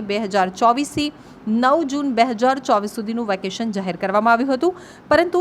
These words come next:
શાળા કોલેજના કર્મચારીઓના ચૂંટણી કામગીરીમાં ઓર્ડર થયેલા હોવાથી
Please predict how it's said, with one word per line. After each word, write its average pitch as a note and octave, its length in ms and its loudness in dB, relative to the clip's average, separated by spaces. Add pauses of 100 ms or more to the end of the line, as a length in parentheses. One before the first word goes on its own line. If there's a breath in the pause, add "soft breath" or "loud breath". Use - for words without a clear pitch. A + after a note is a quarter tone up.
(140)
શાળા C4+ 380 4
કોલેજના A3+ 420 -2
કર્મચારીઓના G#3+ 840 0 (320 loud breath)
ચૂંટણી F4 400 0 (140)
કામગીરીમાં A3 840 2
ઓર્ડર B3+ 320 0
થયેલા F3+ 360 -2
હોવાથી A#3 420 2